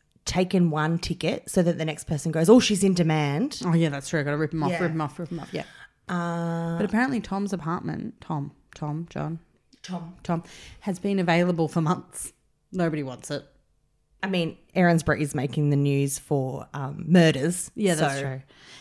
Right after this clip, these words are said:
Speaker 2: And the nursing manager's just left.
Speaker 1: But apparently heaps of nurses live in that apartment block.
Speaker 2: Oh, yeah.
Speaker 1: Do you reckon they have raging parties?
Speaker 2: Hundred and eighty-five thousand percent.
Speaker 1: <laughs>
Speaker 2: No one parties more than teachers and nurses.
Speaker 1: I wanna watch that show.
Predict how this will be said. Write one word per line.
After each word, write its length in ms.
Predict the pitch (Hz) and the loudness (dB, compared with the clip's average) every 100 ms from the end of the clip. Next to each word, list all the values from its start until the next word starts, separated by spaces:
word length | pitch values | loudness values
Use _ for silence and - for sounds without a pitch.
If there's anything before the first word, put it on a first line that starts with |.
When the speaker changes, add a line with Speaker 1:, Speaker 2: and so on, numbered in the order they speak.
| - | -8
Speaker 2:
And 140 | - 175 | 0 4
the 40 | |
nursing 360 | 165 160 156 151 | 4 2 0 -2
manager's 400 | 139 143 143 135 | -2 -2 -4 -6
just 240 | 139 127 131 | -6 -12 -10
left. 560 | 127 120 120 - - - - - | -10 -10 -12 -16 -20 -20 -20 -6
Speaker 1:
But 120 | 277 | -4
apparently 320 | 233 294 294 | -2 0 2
heaps 260 | 185 220 - | 4 4 4
of 60 | 185 | 6
nurses 380 | 170 226 262 | 6 6 2
live 140 | 185 170 | 2 2
in 80 | 156 | 0
that 100 | 143 | -2
apartment 500 | - 165 - 320 - | -4 -8 -8 -12 -6
block. 420 | 160 - - - - | -6 -6 -14 -20 -14
Speaker 2:
Oh, 140 | 165 175 | -6 -4
yeah. 280 | 202 170 170 | -2 -2 -4
Speaker 1:
Do 40 | |
you 40 | 240 | -8
reckon 140 | 311 | -8
they 80 | 208 | -8
have 200 | 143 131 _ _ 214 | -8 -12 _ _ -12
raging 440 | 185 156 143 147 143 | -4 -4 -4 -6 -6
parties? 400 | 131 139 247 - | -6 -6 -8 -6
Speaker 2:
Hundred 320 | 151 143 139 | -6 -4 -6
and 80 | 139 | -6
eighty-five 400 | 135 139 - - | -8 -10 -12 -12
thousand 300 | - - - | -14 -14 -14
percent. 400 | - - - 320 330 - 453 | -14 -14 -12 -14 -14 -4 0
Speaker 1:
<laughs> 100 | - 453 - 440 - - 427 427 - _ - | 4 6 6 6 4 4 4 2 -14 _ -6
Speaker 2:
No 200 | 202 208 | -2 0
one 140 | 208 | -2
parties 280 | 175 165 151 | -2 -4 -6
more 100 | 156 | -8
than 140 | 143 | -8
teachers 320 | 143 170 - 143 | -10 -12 -10 -10
and 140 | 143 | -8
nurses. 320 | - - - | -10 -12 -4
Speaker 1:
I 80 | 185 | 2
wanna 160 | 233 240 | 4 4
watch 200 | 196 - | 2 -2
that 280 | 151 139 - | -4 -4 -4
show. 420 | - 87 76 | -4 -2 0